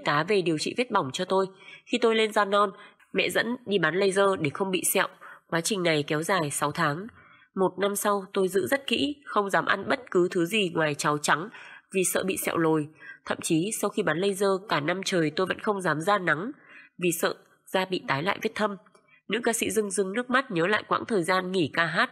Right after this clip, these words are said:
vì tai nạn. "Thời gian đó tôi rất nhớ sân khấu, nhưng cũng rụt rè không dám tiếp xúc với ai. Phóng viên báo chí gọi điện tôi không dám bắt máy,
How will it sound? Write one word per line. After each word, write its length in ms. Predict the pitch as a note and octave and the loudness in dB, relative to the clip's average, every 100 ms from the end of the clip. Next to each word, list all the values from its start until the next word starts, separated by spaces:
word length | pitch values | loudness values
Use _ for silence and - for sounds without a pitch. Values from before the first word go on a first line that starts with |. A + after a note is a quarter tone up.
| F3+ | -4
vì 140 | E3 | -6
tai 180 | D3 E3 | -2 2
nạn. 180 | F3+ - - - - - - | 2 0 -6 -20 -18 -16 -14
"Thời 180 | - F#3+ | 0 0
gian 200 | F3 G3 | 2 0
đó 260 | F3+ D3+ G3 | 2 2 2
tôi 120 | G#3 | 2
rất 180 | G3 C4+ | 2 0
nhớ 160 | F#3+ D#3+ | 2 0
sân 240 | - F#3+ | 0 -4
khấu, 320 | - D#3+ F#3 - - - | 2 2 0 -6 -14 -4
nhưng 180 | G#3+ G#3 | -2 -2
cũng 200 | G#3 A3+ | -4 0
rụt 160 | A3 | -2
rè 260 | - F3+ D#3 | 0 0 0
không 260 | D3+ G3 F3+ | 0 -4 -2
dám 160 | D#3 D#3+ | -4 -2
tiếp 100 | A#3 | -6
xúc 200 | - C4+ F#3 | -2 -4 0
với 160 | D#3+ | 0
ai. 240 | - F#3+ F#3+ - - - - - | 2 0 0 -4 -18 -16 -12 -2
Phóng 180 | F3 F#3 | -2 2
viên 240 | A3+ G#3 | 0 2
báo 180 | E3+ E3 | 0 0
chí 280 | - E3 G3+ | 0 0 2
gọi 140 | A3+ F3+ | 0 0
điện 200 | F#3+ - | -2 0
tôi 100 | G3+ | -4
không 260 | F#3 G#3 F3+ | 0 0 0
dám 240 | E3 D3 | -2 0
bắt 220 | G3 - E3 | -2 -2 0
máy, 260 | D3+ G3 | 0 0